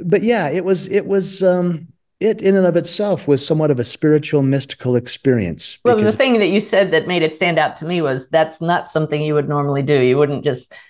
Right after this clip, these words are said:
Speaker 2: go up and approach her. And right away, that's, you know, when you do something out of the ordinary, you can't stop yourself.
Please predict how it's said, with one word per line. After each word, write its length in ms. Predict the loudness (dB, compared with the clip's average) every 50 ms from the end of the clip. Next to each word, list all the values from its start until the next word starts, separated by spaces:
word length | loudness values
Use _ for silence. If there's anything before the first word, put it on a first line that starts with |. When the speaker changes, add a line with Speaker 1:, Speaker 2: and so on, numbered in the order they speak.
| _ _ -2
Speaker 2:
go 160 | 0 2 4
up 180 | 4 2 2 0
and 100 | -4 -4
approach 420 | -4 -4 -2 0 0 0 0 -2
her. 160 | -2 0 0
And 140 | 0 0 0
right 160 | 0 0 0
away, 220 | 2 2 2 2 4
that's, 280 | 2 2 0 -2 -8 _ _ -20 _ _ _ _
you 100 | -2 0
know, 100 | 2 2
when 120 | 2 2
you 100 | 2 0
do 140 | 0 0 0
something 360 | 0 0 0 0 0 0 0
out 120 | 0 0 0
of 60 | 0
the 120 | 0 2
ordinary, 440 | 2 2 2 2 0 0 0 0 -2
you 80 | -4 -2
can't 260 | -2 -2 -2 -2 -6
stop 460 | -12 -4 -2 0 0 0 -2 -4 -4
yourself. 560 | -6 -6 -6 -2 0 2 4 4 2 0 -4